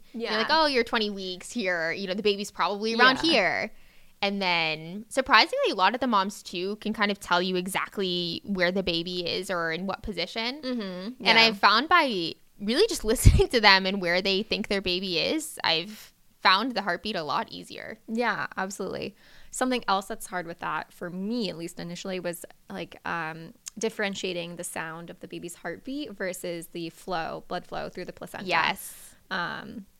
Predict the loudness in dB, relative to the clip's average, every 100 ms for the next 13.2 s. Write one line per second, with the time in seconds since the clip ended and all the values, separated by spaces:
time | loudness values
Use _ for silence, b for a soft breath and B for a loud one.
0 | -16 -6 -4 -4 -4 -2 -2 -6 -8 -12
1 | -2 0 0 -2 -6 _ _ _ _ _
2 | _ -6 -4 0 2 2 -2 -4 0 0
3 | 0 -2 -4 -6 -6 -6 -6 -2 -2 -4
4 | -8 -8 -10 -8 -6 -6 -6 -8 -8 -8
5 | -8 -6 -4 -6 -6 -4 -4 -4 -8 b
6 | b b b _ -12 -8 -10 -8 -10 -4
7 | 0 0 0 -4 -6 -8 -12 b b 2
8 | 2 4 6 8 10 10 10 8 6 4
9 | 6 4 2 -2 -6 -12 -20 B B B
10 | B B -2 2 2 2 -2 -6 -12 -10
11 | -10 -10 -10 -10 -12 -12 -8 -6 -6 -10
12 | -16 -16 -16 -14 -14 -14 _ -10 -8 -6
13 | -8